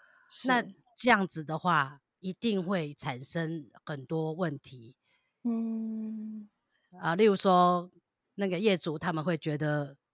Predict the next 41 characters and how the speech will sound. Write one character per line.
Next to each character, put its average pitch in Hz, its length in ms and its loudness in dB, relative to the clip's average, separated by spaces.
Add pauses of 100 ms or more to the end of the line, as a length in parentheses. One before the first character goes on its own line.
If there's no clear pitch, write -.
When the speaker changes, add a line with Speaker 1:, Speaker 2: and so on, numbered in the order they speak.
(120)
Speaker 2:
没， 151 320 -6
不， 220 100 -8
不 175 320 4
甘 175 220 4 (160)
愿， 165 400 -2 (640)
不 - 80 -2
甘 226 300 2
心。 208 360 -2
Speaker 1:
哦。 175 200 -10 (1160)
Speaker 2:
或， 262 200 6 (120)
然 247 160 4
后 302 180 10
你 214 180 4
自 254 180 -2
己 190 160 -4
也 170 160 2
会 220 120 2
觉 180 180 0
得 170 160 0
说， 185 240 -4 (420)
再 254 80 6
来 233 100 8
就 220 140 2
是 226 240 -2
每 160 240 -6
一 185 60 -4
次 - 200 -4
的 180 160 -4
呈 156 300 -4
现， 160 400 -4
作 175 240 -4
品 135 240 -12
呈 139 220 -10
现， 151 360 -6 (360)
Speaker 1:
是。 180 360 -12
Speaker 2:
也 220 120 2
没 254 140 6
有 294 180 8
最， - 240 0 (400)
其 320 160 2
实 269 320 0